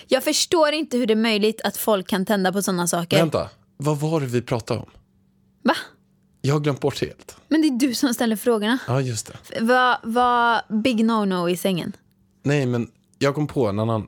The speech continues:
Speaker 2: sak. Förra gången gick jag ut med och frågade om någon kan mejla mig som har den här typ av sex.
Speaker 1: Men är det någon som har mejlat?
Speaker 2: Nej.
Speaker 1: Nej, men det är väl klart.
Speaker 2: Varför har de inte mejlat för?
Speaker 1: <laughs> För att det är nog...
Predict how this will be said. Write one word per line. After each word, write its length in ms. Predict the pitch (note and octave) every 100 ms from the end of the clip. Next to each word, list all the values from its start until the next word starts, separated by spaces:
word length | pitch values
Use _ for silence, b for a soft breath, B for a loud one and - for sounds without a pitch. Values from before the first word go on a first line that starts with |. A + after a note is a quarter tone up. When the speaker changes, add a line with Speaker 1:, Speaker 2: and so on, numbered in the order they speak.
| -
Speaker 2:
sak. 360 | - - - b b b b -
Förra 300 | D#3+ C#3+ E3+
gången 440 | A2+ G2 F2+ D3
gick 220 | - A2+ -
jag 100 | -
ut 240 | A#2+ -
med 140 | F#2+
och 120 | F#2+ -
frågade 680 | - C#3+ G#2+ C3 A#2+ F#2+
om 240 | G2 A2+ A#2
någon 180 | D3
kan 260 | D3+ B2 A2+
mejla 300 | B2 G#2+ A#2+
mig 220 | G2 E2+ -
som 240 | - A#2 G#2+
har 380 | D#3+ F3+ D#3+
den 260 | A2+ - G2+
här 100 | G2
typ 340 | F#2 F#2+ F2
av 80 | -
sex. 500 | G2 - - - - - _ _ _
Speaker 1:
Men 160 | G3 G3
är 80 | G3
det 60 |
någon 200 | F3+ F3
som 120 | F3
har 60 | E3+
mejlat? 320 | F3 F3 F3
Speaker 2:
Nej. 680 | B2+ C#3 F#3 B3 G3 A2+ A#2+ _
Speaker 1:
Nej, 200 | G3+ A3
men 120 | A3
det 40 |
är 40 | A3+
väl 80 | B3
klart. 520 | - F3 - - - -
Speaker 2:
Varför 340 | C#3+ E3+ -
har 80 | E3
de 100 | D#3+
inte 140 | D3+
mejlat 420 | C#3+ E3 D#3 F3+
för? 180 | - G2
Speaker 1:
<laughs> 320 | G2+ - -
För 260 | - - F#3 -
att 120 | F#3+ -
det 240 | A3+ G3
är 40 | F3+
nog... 280 | G#3 G#3